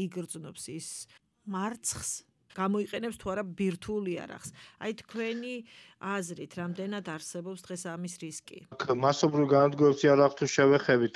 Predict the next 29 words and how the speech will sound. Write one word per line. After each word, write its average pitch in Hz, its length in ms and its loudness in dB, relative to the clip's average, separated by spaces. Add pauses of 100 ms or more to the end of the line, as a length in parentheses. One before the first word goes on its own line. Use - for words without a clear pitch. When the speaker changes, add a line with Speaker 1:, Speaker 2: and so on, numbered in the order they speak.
Speaker 2:
აქ 120 140 2 (100)
არის 110 220 2 (100)
როგორც 117 320 2
ქიმიური 143 480 4
იარაღი, 156 400 6
ასეა 113 320 0
ბირთვული 131 480 4
იარაღი 139 240 2
და 156 80 2
ასეა 147 240 2
ბიოლოგიური 120 800 4
იარაღი. 95 320 -8 (680)
ახლა 120 480 2
ბიოლოგიური 156 720 8
იარაღი 156 400 8
გაცილებით 131 560 6
ძნელი 135 280 6
შესაქმნელია, 135 960 4 (960)
დავიწყოთ 123 400 2
ბიოლოგიური 110 560 2
იარაღით, 110 480 0
რა 104 160 4
შეიძლება 104 320 -2
გამოიყენოს, 104 480 -6
რაც 101 240 -2
არა. 131 180 6 (1500)
მეორე 165 320 8
მსოფლიო 165 400 4
ომის 151 260 6